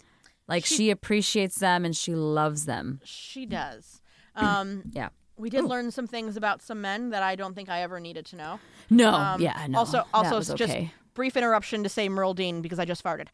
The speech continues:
Speaker 2: So, um,
Speaker 1: <laughs>
Speaker 2: I, <laughs> but the, there was a, um, a s-, a, a piece about Jimmy Page, aside from the, the whole, you know, thirteen-year-olds thing. Um, apparently Jimmy Page was into, like,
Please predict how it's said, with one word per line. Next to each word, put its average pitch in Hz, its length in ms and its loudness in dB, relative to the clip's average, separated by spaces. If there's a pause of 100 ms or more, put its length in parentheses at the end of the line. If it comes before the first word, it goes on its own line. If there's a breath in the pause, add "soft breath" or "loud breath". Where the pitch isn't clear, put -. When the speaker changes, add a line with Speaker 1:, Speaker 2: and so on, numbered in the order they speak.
(220 loud breath)
Speaker 2:
So, 233 420 6
um, - 80 -4
Speaker 1:
<laughs> - 20 2
Speaker 2:
I, 277 1400 6 (200)
<laughs> - 320 -6
but 294 200 6
the, 294 320 2
there 269 220 8
was 262 240 6 (140)
a, 240 560 4
um, 214 500 4
a 214 140 0
s-, - 400 -4
a, 208 80 2 (140)
a 220 60 4
piece - 380 -2
about 240 400 6 (320 loud breath)
Jimmy 247 320 0
Page, 214 540 -2 (180 soft breath)
aside 226 440 2
from 277 240 2
the, 214 400 0
the 196 320 0
whole, 220 440 0
you 220 80 -8
know, 196 140 -2
thirteen-year-olds 208 680 -2
thing. 185 180 -6 (280 loud breath)
Um, 240 260 4
apparently 349 520 2
Jimmy 254 300 0
Page 208 400 0
was 214 160 0
into, 196 180 0
like, 190 200 0